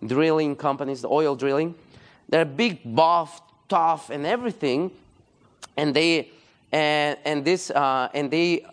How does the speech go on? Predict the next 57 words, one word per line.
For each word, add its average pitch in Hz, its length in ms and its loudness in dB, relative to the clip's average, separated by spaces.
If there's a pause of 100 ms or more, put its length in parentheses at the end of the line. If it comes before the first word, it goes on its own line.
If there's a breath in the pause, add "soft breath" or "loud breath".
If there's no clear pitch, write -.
(260)
found 156 280 0
out, 156 180 2
like, 139 180 -4
in 135 120 -4
the 123 60 -4
Gulf 135 320 -2
of 123 120 -6
Mexico, 135 400 -2
a 117 60 2
place 147 320 -2
that 127 100 -4
they 127 80 0
were 123 160 0
going 127 240 -2
to 127 100 -10
drill 120 320 -2
a 104 60 -6
hole. 135 320 -2 (240 loud breath)
So 165 100 -4
they 147 160 0
brought 143 300 0
the 143 40 -8
best 147 380 -2
person, 139 480 -6 (540 soft breath)
the 120 80 -6
best 151 340 -2
guy 139 220 2
to 143 160 -12
do 135 100 -2
that. 135 320 0 (160 loud breath)
And 151 100 -2
he 156 140 -6
said, 151 260 0
"You 139 120 -4
know, 147 180 0
for," 143 240 -2
and 127 260 -2
they 135 80 -2
said, 131 220 -4
"Collect 139 320 0
your 139 80 0
team. 123 240 -2
This 131 160 -6
is 135 100 -6
your 135 120 0
team. 123 280 -2 (240 loud breath)
And 131 80 -4
you're 139 120 0
gonna 143 180 0
go 135 220 0
there 135 180 0
and 127 160 -6
you 117 80 -8
have 131 160 -4
to 131 80 -12
be 117 80 -6
safe." - 480 -4